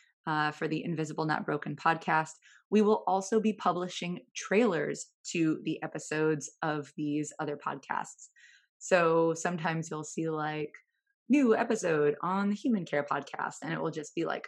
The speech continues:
a short trailer of, I don't know, thirty seconds to a minute, something like that. Uh, just you, so you can, uh, get a sneak peek into what we're talking about on those individual podcasts,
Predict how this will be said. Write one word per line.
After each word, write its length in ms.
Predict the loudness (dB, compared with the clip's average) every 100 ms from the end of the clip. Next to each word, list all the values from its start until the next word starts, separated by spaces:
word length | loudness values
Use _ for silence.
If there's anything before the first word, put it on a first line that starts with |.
| -8
a 80 | -4
short 300 | 0 0 0
trailer 500 | -6 -4 0 2 2
of, 180 | 0 -4 -6 -4
I 40 |
don't 100 | -2
know, 220 | -4 -8 -8 0
thirty 180 | 0 0
seconds 520 | 0 0 0 -4 -4
to 120 | -6
a 60 | -4
minute, 300 | -2 -4 -6 -10
something 280 | -10 -8
like 180 | -8 -4
that. 220 | 0 0 0 -10 -20 -14 -2
Uh, 160 | 0 4
just 280 | 2 4
you, 180 | 4 4 0
so 160 | 2 4
you 240 | 4 2 -2
can, 220 | -2 0
uh, 240 | 0 -2 0
get 100 | 0
a 40 | 0
sneak 300 | -2 -4 -4
peek 220 | -2 -2 -2
into 480 | -4 -4 -2 0
what 240 | 4 2 2 -6
we're 120 | -4
talking 380 | -2 -2 -2 -4
about 300 | 0 0 0 -2
on 180 | -2
those 200 | -2 -4
individual 480 | -4 -2 -2 0 -2 -2
podcasts, 560 | -6 -2 -4 -4 -14